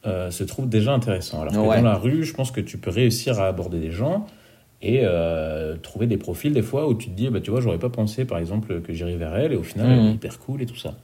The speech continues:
Speaker 2: Ouais, oui, c'est vrai
Speaker 1: Et
Speaker 2: que
Speaker 1: je
Speaker 2: ça
Speaker 1: pense que le
Speaker 2: cultive
Speaker 1: fait
Speaker 2: un peu
Speaker 1: de
Speaker 2: le, le, l'entre-soi,
Speaker 1: Ouais.
Speaker 2: là, comme on en parlait, euh, le, le fait d'aller vers
Speaker 1: Ouais.
Speaker 2: des personnes qui te ressemblent, de base.
Speaker 1: C'est ça.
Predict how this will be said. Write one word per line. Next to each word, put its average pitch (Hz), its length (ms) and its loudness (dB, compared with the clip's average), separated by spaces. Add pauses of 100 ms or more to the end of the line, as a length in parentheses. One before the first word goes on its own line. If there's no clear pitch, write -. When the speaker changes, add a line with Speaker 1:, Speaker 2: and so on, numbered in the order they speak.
(220)
Speaker 2:
Ouais, 110 360 4
oui, 127 100 4
c'est 117 140 4
vrai 127 80 6
Speaker 1:
Et - 20 4
Speaker 2:
que 135 40 4
Speaker 1:
je - 40 2
Speaker 2:
ça - 80 4
Speaker 1:
pense 170 100 4
que 131 60 4
le - 60 8
Speaker 2:
cultive 139 160 6
Speaker 1:
fait 131 40 8
Speaker 2:
un 131 120 6
peu 127 80 6
Speaker 1:
de 143 60 10
Speaker 2:
le, 123 340 8
le, 113 260 6
l'entre-soi, 92 480 4
Speaker 1:
Ouais. 117 60 4
Speaker 2:
là, 95 100 2
comme 92 200 0
on 90 80 0
en 85 100 0
parlait, 95 360 2
euh, 76 160 -4
le, 78 200 0
le 82 120 0
fait 110 160 2
d'aller 104 300 6
vers 107 120 8
Speaker 1:
Ouais. 95 40 4
Speaker 2:
des 98 80 2
personnes 113 300 2
qui - 100 -4
te - 80 -10
ressemblent, 101 320 -2 (220)
de 101 80 0
base. 85 200 -2
Speaker 1:
C'est 117 140 4
ça. 82 180 2